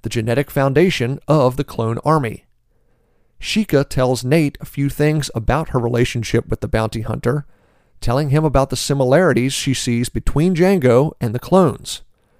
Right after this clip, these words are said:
But when Sheikah asks Nate about his thoughts and feelings, she gets frustrated with many of his responses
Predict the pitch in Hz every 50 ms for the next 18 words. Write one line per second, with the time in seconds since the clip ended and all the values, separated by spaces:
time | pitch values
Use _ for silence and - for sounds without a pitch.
0 | _ _ _ _ _ _ _ - - - - 113 110 107 - - - 135 131 -
1 | 139 - - - 117 117 143 160 - - - - 110 107 104 110 131 143 - -
2 | - - 107 - 110 110 113 113 117 - - - - 120 110 117 131 - - -
3 | - - - - 160 170 170 139 117 127 147 151 - - - _ _ _ _ _
4 | _ _ _ _ _ _ _ _ _ - - 185 208 190 - - - 214 208 -
5 | - - 131 123 113 107 107 120 120 - - 110 113 117 120 123 123 139 135 -
6 | 147 147 - - 160 160 175 170 - - - - - - -